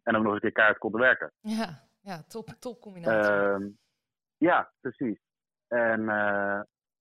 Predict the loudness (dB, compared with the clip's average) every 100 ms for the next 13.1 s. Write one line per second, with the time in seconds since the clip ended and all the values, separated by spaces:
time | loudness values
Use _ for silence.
0 | _ _ -4 0 2 2 0 0 0 0
1 | -4 -6 -2 -2 -2 -4 -6 -6 _ -2
2 | 0 0 0 0 -2 -4 -8 _ _ 0
3 | 0 0 -6 -4 -2 -2 0 -2 0 -2
4 | -2 _ _ -14 -12 -12 -14 _ _ -2
5 | 0 0 0 0 -2 0 -2 -2 -2 0
6 | -2 -4 -4 -6 _ _ _ _ _ 2
7 | 2 2 2 0 0 -2 -4 -10 _ 0
8 | 4 4 4 4 2 2 0 -2 0 0
9 | 0 -2 -2 -4 -6 -8 -2 -2 -2 -4
10 | -4 -4 -4 -2 -4 -8 -4 -2 -2 -2
11 | 0 -2 0 0 2 2 -2 _ _ _
12 | _ _ _ -4 -2 2 2 2 -2 -4